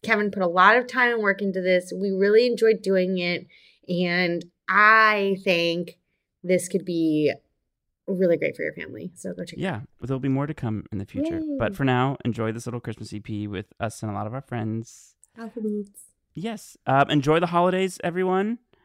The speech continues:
Speaker 1: Happy holidays.
Speaker 2: There's not gonna be a recap, um, for the holidays, but you get two special bonuses. There's Snicksmas and there's a special Metaverse, um,
Speaker 1: Mm-hmm.
Speaker 2: episode with Darren Chris.
Speaker 1: <gasps> Darren.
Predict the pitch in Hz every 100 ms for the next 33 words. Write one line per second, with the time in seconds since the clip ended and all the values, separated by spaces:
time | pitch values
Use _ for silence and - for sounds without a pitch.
0 | - 311 359 294 381 466 269 190 156 135
1 | 135 156 151 165 175 180 170 156 156 175
2 | - - - 135 127 123 123 123 _ _
3 | _ - 131 139 139 131 143 131 - 139
4 | 135 131 - - - 196 202 - - 160
5 | 165 147 135 131 131 131 127 - - _
6 | _ _ - 127 127 117 - - 180 202
7 | 190 185 175 - 143 143 135 127 - 127
8 | - - 147 156 135 127 117 110 110 -
9 | - _ _ - 107 101 107 - 147 139
10 | 107 107 107 127 123 135 214 240 - -
11 | - 220 233 233 214 196 170 - 190 190
12 | 190 175 175 170 165 147 131